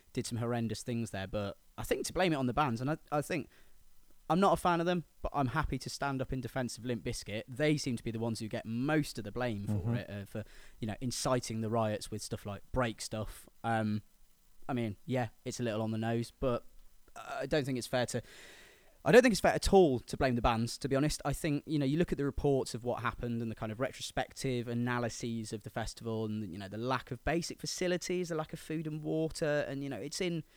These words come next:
Speaker 1: <laughs> it's in the United States at the end of June. It's like, so it's gonna be fucking hot. Or July, sorry, even, not June. God, it is hot. I'm, my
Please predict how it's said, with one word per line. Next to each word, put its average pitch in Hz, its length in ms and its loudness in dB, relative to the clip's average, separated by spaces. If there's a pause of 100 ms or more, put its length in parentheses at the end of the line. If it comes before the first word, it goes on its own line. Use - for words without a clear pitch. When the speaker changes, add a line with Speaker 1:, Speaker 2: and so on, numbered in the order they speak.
(280)
Speaker 1:
<laughs> - 360 -16
it's - 260 4
in 175 60 0
the 165 80 2
United 156 380 0
States - 640 -4
at - 100 -4
the 143 120 -2
end 139 200 0
of 127 220 -4 (380)
June. 165 300 2
It's - 160 -6
like, 117 240 -4 (220)
so 135 140 -8
it's 110 100 -8
gonna 143 160 -6
be 139 80 -6
fucking 139 400 -6
hot. 143 240 -4 (100)
Or 139 120 0
July, 135 340 2
sorry, 113 280 -4
even, 110 200 -4
not 123 140 -4
June. 110 260 -6 (480)
God, 113 160 -2
it 98 80 -2
is 113 120 -4
hot. 117 140 -2
I'm, 107 240 -6
my 113 180 -6